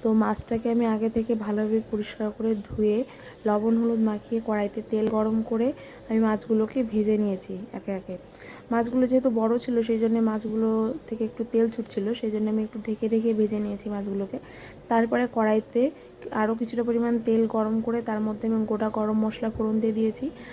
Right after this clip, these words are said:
আর গোটা গরম মশলা ফোড়ন দেওয়ার পরে আমি দিয়ে দিলাম পেঁয়াজ কুচি। পেঁয়াজ কুচিগুলো একটু লাল লাল করে ভাজা হয়ে গেলে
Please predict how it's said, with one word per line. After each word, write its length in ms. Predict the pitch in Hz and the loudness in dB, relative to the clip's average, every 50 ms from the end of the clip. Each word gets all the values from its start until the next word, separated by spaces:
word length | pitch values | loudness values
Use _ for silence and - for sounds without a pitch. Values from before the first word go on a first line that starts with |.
| - - - - | -16 -16 -8 -4
আর 120 | - 208 208 233 - - | -4 -4 -4 -4 -4 -4
গোটা 220 | 220 214 214 208 214 | -2 0 0 0 2
গরম 200 | 214 220 220 220 | 2 2 4 4
মশলা 260 | 220 220 - 233 220 | 2 0 0 -2 -4
ফোড়ন 320 | 220 - 214 214 220 220 | -2 -2 0 0 2 2
দেওয়ার 180 | 214 214 214 214 | 2 0 0 0
পরে 160 | 226 226 240 | -2 -2 -2
আমি 140 | 233 233 226 | -2 0 0
দিয়ে 160 | 220 220 220 | 0 2 2
দিলাম 240 | 214 226 254 294 320 - | 0 0 0 -2 -2 -2
পেঁয়াজ 280 | - - - - - - | -2 -2 -2 -2 -4 -8
কুচি। 240 | - 107 - 101 101 - - - - - - - - - | -10 -10 -10 -12 -14 -16 -18 -18 -20 -18 -18 -18 -8 -2
পেঁয়াজ 220 | - 226 233 233 - | 0 0 0 0 -2
কুচিগুলো 360 | 254 226 262 240 247 240 240 | -4 -4 -2 0 0 0 0
একটু 160 | 233 - 247 | 0 0 0
লাল 160 | 233 226 226 | 2 4 4
লাল 180 | 220 220 226 233 | 4 2 2 0
করে 180 | 226 233 233 | 0 -2 -2
ভাজা 380 | 226 220 208 208 208 - 220 226 | -2 -2 -2 -2 -2 0 0 2
হয়ে 220 | 226 233 233 226 | 2 2 2 2
গেলে 240 | 214 214 208 214 285 | 2 2 0 0 0